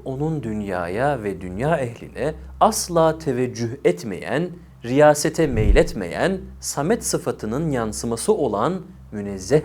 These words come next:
ahlakının bir göstergesiydi. Cafer-i Sadık Hazretlerinin sözleri nefis muhasebesi için birer anahtardı.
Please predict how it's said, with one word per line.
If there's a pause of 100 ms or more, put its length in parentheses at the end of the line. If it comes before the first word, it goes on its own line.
(100)
ahlakının
bir
göstergesiydi. (360)
Cafer-i
Sadık
Hazretlerinin
sözleri (220)
nefis
muhasebesi
için
birer
anahtardı.